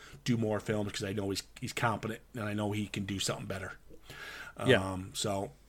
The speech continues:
Speaker 1: I wish him the success, if it,
Speaker 2: I
Speaker 1: even
Speaker 2: agree.
Speaker 1: if, even if it comes out of this one. Uh, all right, that's a wrap. Uh, you can always, as usual, follow us on Citizen Frame underscore podcast and on Facebook.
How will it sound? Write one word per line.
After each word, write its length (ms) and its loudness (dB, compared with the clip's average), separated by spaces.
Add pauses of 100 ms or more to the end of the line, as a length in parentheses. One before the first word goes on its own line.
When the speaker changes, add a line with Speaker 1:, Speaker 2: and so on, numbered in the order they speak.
Speaker 1:
I 100 -4
wish 180 0
him 100 0
the 60 -2
success, 600 2 (580)
if 120 -10
it, 120 -4
Speaker 2:
I 100 10
Speaker 1:
even 100 10
Speaker 2:
agree. 140 10
Speaker 1:
if, 120 4
even 240 12
if 60 12
it 60 2
comes 140 6
out 120 6
of 60 0
this 140 0
one. 160 -4 (540)
Uh, 80 -6
all 540 12
right, 220 12 (220)
that's 240 10
a 80 10
wrap. 440 12 (120)
Uh, 600 12 (280)
you 180 2
can 200 6
always, 400 10
as 260 4
usual, 300 6
follow 320 10
us 140 8
on 80 4
Citizen 460 6
Frame 300 10
underscore 400 8
podcast 680 12 (340)
and 400 12
on 360 12 (160)
Facebook. 1120 12